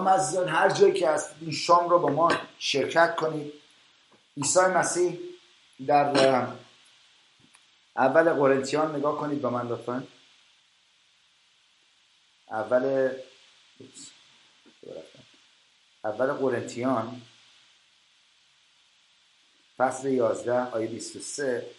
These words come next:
اینجوری میگه، میگه که عیسی داره صحبت می‌کنه: «تعالیمی رو که به شما دادم از خود خداوند گرفتم و آن این بود که عیسی خداوند در شبی که تسلیم دشمنانش شد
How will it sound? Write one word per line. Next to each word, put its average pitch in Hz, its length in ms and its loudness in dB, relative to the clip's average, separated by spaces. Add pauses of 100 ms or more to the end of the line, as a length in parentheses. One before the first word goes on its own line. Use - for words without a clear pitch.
(280)
اینجوری 120 340 -4
میگه، 104 400 -6 (2500)
میگه 131 220 -8
که 180 320 4 (1120)
عیسی 135 160 -6
داره 120 220 4
صحبت 123 200 -2
می‌کنه: 117 260 -8
«تعالیمی 156 500 4
رو 196 100 4
که 175 100 0
به 156 100 0
شما 156 320 2
دادم 147 480 2 (460)
از 131 260 -2
خود 180 340 2
خداوند 143 600 2
گرفتم 117 520 -2
و - 20 -6
آن 151 280 -2
این 175 180 -6
بود 139 200 -6
که 131 80 -4
عیسی 127 480 0 (500)
خداوند 139 640 2
در 127 180 2
شبی 165 440 -2
که - 200 -4
تسلیم 147 500 -6
دشمنانش 127 800 -2
شد 117 280 -2